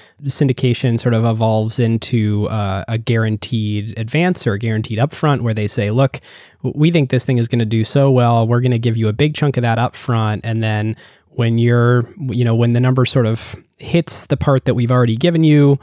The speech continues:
when the, then you'll sort of get to participate in this percent of the revenue above that."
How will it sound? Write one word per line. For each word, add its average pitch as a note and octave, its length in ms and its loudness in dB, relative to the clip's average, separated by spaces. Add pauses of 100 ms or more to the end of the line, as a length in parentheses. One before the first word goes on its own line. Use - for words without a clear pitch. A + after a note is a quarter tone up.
(120)
when B2+ 140 -2
the, A2 100 -4
then C3 640 0
you'll B2 240 2
sort B2+ 200 2
of A2+ 80 -2
get B2+ 120 0
to - 80 -4
participate A#2+ 640 0
in A2+ 360 -4
this C3 200 0
percent A#2+ 520 0
of A2 100 -4
the A2 80 0
revenue A2 400 0
above F#2+ 340 -4
that." - 240 -10